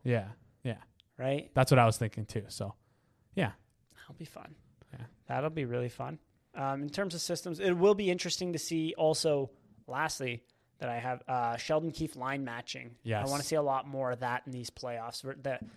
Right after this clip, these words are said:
Speaker 2: something that we didn't see last year, and I feel like really bit them in the ass.
Speaker 1: So, quick touch on that for me, because I think it's very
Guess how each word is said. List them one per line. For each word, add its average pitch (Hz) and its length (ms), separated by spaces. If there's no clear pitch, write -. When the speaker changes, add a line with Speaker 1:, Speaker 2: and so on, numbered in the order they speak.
Speaker 2:
something 165 300
that 156 120
we 143 120
didn't 147 260
see 143 220
last 127 360
year, 175 100
and 156 80
I 131 80
feel 147 260
like 131 160
really 131 340
bit 127 240
them 120 120
in 117 60
the 113 140
ass. 113 260
Speaker 1:
So, 139 260
quick 175 240
touch 147 240
on 135 120
that 123 180
for 110 120
me, 135 440
because 143 680
I 131 100
think 131 300
it's - 160
very 117 480